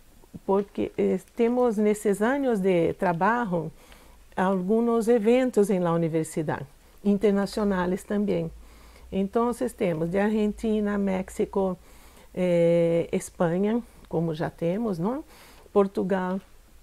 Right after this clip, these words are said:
e agora Canadá também. É, e pensamos como a violência contra as mulheres aumenta, não?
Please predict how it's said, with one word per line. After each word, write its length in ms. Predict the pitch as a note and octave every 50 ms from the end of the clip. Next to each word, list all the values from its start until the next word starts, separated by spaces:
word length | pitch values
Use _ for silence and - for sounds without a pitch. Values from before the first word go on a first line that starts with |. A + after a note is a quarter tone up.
| - - - - -
e 200 | - A#3 B3 D4 - - - - - _ - - -
agora 420 | A3 G#3 G3+ G3+ G3+ G3+ G#3 G#3+
Canadá 540 | G#3+ - A3+ A3 A3+ A3+ A3+ G3+ G#3 G3+ G#3
também. 560 | G3+ - A3+ A3 A3+ G3+ F#3+ E3+ F3 E3 E3 - - - - - - - - - - - - - -
É, 680 | F#3+ F3+ F3+ F3+ F3 E3+ F3 E3 D#3+ E3 D#3+ - - - -
e 140 | G#3+ A3
pensamos 1000 | A#3 - C4+ C4 C4 A#3+ - - B3 A#3+ B3 C4 B3+ B3 A#3 G#3+ G#3 - - - - - - - - - - - - -
como 420 | - D4+ D#4+ D#4+ E4+ D4+ D4+ - - - - - - - - -
a 120 | A3+ A3+ A3+
violência 600 | G3 G#3+ A3+ G#3 G3+ F#3+ F#3+ G3+ G3+ - - -
contra 400 | - G#3 G3 F#3+ - G3 F#3+ F#3
as 120 | F3+ F3
mulheres 640 | G3+ F#3+ E3+ - G3 F3+ F3+ F#3+ F#3+ F#3 - - - - - - - - - - - - - - - - - - - - - - - - - - - - - - _ - -
aumenta, 600 | F#3 F#3+ G3 F3+ F3+ E3+ D#3+ E3 - F3+ D#3+ E3+ F3 - - - - - - -
não? 320 | G3+ G#3+ A3+ B3 B3 A3+